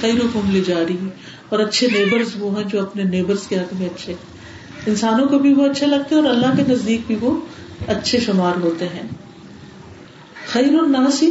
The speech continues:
ایک اور حدیث ہے صحیح الجامع کی، "خیر الناس ذو القلب المخموم"، قالوا صدوق، "واللسان الصادق اللسان نعرفه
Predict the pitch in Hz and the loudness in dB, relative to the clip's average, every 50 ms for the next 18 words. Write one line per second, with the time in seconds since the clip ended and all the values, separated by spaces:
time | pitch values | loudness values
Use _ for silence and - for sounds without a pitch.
0 | - - - 254 226 240 - 269 262 269 277 277 247 247 262 269 - - 285 277 | 2 0 -2 -4 -4 0 2 2 2 4 4 2 4 4 2 2 4 2 2 2
1 | 277 247 226 262 269 262 240 214 190 190 180 175 180 202 226 233 - 262 262 277 | 2 4 4 4 4 4 2 2 0 0 0 2 2 2 0 0 0 0 -2 -2
2 | - - - - - - - - - - - 254 254 302 320 359 349 320 277 269 | -2 -6 -10 -16 -18 -18 -18 -18 -16 -6 -2 0 2 4 4 4 2 2 2 2
3 | 269 277 277 - 302 294 294 - 202 214 190 233 247 247 233 - - 240 254 247 | 2 2 2 2 2 0 0 0 -2 0 0 2 2 2 0 0 0 0 0 0
4 | 226 226 240 233 220 214 196 185 - - 208 202 208 214 220 214 226 233 233 233 | 2 2 2 2 2 2 0 0 -2 -4 -2 0 2 2 2 2 2 0 -2 -4
5 | - - - - - - - - - - - - - 220 220 226 226 247 254 254 | -8 -14 -18 -20 -20 -20 -20 -20 -20 -20 -20 -8 -2 0 0 2 4 4 2 2
6 | - - 202 190 190 226 240 254 262 254 - - - - - - - - - - | 2 2 2 2 4 4 2 2 0 -2 -8 -12 -14 -16 -16 -20 -20 -20 -20 -20
7 | - - - - 208 220 226 233 233 - - 240 233 240 262 269 254 254 - - | -20 -20 -6 -2 0 2 4 4 2 2 2 0 2 2 4 2 2 2 0 0
8 | 214 208 208 196 240 247 247 - - - - - 208 196 196 190 196 196 - 208 | 0 0 2 2 2 0 0 -2 -8 -12 -6 -2 0 0 2 2 0 0 0 0
9 | 208 208 202 202 202 190 190 190 190 196 196 214 208 - 214 196 196 208 202 | 0 0 0 2 2 2 2 2 2 2 2 2 0 0 -2 -2 -2 -2 -4